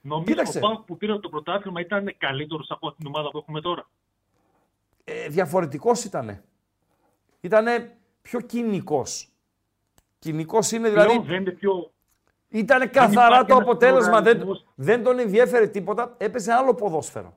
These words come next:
Speaker 2: έτσι. Έπαιζε διαφορετικά.
Speaker 1: Ναι.
Speaker 2: Έχει εξελιχθεί
Speaker 1: Βλέ-,
Speaker 2: και το ποδόσφαιρο,
Speaker 1: δηλαδή,
Speaker 2: έτσι.
Speaker 1: νιώθεις τον πλουραλισμό που έχουμε στην ομάδα, δηλαδή, αυτές τις πολλές λύσεις, δηλαδή,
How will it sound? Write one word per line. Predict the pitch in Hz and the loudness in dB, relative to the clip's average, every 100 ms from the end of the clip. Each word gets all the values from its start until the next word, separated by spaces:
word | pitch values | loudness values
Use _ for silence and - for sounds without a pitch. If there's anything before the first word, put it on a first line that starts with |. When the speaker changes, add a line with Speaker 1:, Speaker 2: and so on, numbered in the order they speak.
| _ - | _ -14
Speaker 2:
έτσι. | 139 101 - _ | -14 -16 -20 _
Έπαιζε | 139 160 185 | -10 -8 -4
διαφορετικά. | 208 160 180 156 180 113 - _ _ _ _ | -2 -2 -4 -4 -4 -6 -10 _ _ _ _
Speaker 1:
Ναι. | 180 | -10
Speaker 2:
Έχει | 170 202 | -6 -4
εξελιχθεί | 202 - 196 214 | -2 -2 -2 -4
Speaker 1:
Βλέ-, | 214 | -6
Speaker 2:
και | 220 | -4
το | 214 | -2
ποδόσφαιρο, | 214 233 135 147 | 0 -2 -4 -6
Speaker 1:
δηλαδή, | 214 202 | -6 -6
Speaker 2:
έτσι. | 156 | -4
Speaker 1:
νιώθεις | 190 247 - | -4 -4 -6
τον | 226 208 - - | -10 -10 -12 -12
πλουραλισμό | 190 190 190 185 185 131 185 196 | -6 -4 -2 -4 -6 -8 -4 -4
που | 196 | -4
έχουμε | 175 180 156 _ _ | -8 -10 -16 _ _
στην | 156 151 | -18 -14
ομάδα, | 147 156 156 147 | -10 -10 -10 -10
δηλαδή, | 143 147 156 | -12 -12 -12
αυτές | 165 - 165 _ _ _ _ | -14 -14 -18 _ _ _ _
τις | _ - | _ -12
πολλές | 165 165 190 220 220 | -8 -6 -4 -6 -6
λύσεις, | 170 160 156 - 123 - | -10 -8 -8 -12 -20 -14
δηλαδή, | 131 151 160 | -12 -12 -14